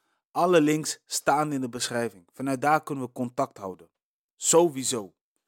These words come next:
En dan ga ik nu even over naar een recap van aflevering nummer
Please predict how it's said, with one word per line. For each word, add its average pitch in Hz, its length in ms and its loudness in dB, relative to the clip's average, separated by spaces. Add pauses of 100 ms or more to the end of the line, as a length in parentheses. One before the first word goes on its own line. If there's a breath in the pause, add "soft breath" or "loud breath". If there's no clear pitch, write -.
(600)
En 131 140 -2
dan 139 100 2
ga 147 160 2
ik 135 120 0
nu 170 200 -4
even 160 360 2
over 139 460 0 (200)
naar 120 240 -6
een 113 140 -12
recap 147 600 -4
van 110 320 -10
aflevering 123 640 -4
nummer 107 380 -12